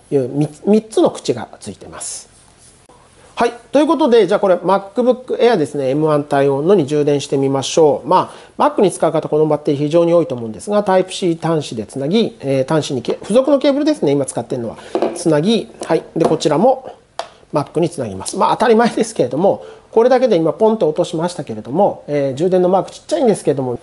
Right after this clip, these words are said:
はい。充電することができます。まあ、当たり前ですけれども、これで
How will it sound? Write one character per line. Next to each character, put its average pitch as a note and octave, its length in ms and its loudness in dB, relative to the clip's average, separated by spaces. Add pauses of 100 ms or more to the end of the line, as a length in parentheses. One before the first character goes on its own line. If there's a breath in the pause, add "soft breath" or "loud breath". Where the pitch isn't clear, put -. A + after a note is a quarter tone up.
は F#3 120 2
い。 C#3+ 160 -2
充 D3 180 0
電 C#3 160 0
す - 80 -10
る B2 80 -8
こ F3 80 -2
と A#3 80 2
が F#3 80 2
で B2+ 80 -4
き - 80 -18
ま F2+ 80 -20
す。 - 320 -20
ま D4 100 4
あ、 D#4 40 6
当 - 80 0
た C4 60 4
り C4+ 60 4
前 D#4 160 4
で D#4+ 100 2
す - 80 -6
け A3+ 60 0
れ F#3 40 2
ど D3+ 60 0
も、 B2+ 60 -6
こ G#3+ 140 2
れ C4+ 100 2
で D4+ 420 0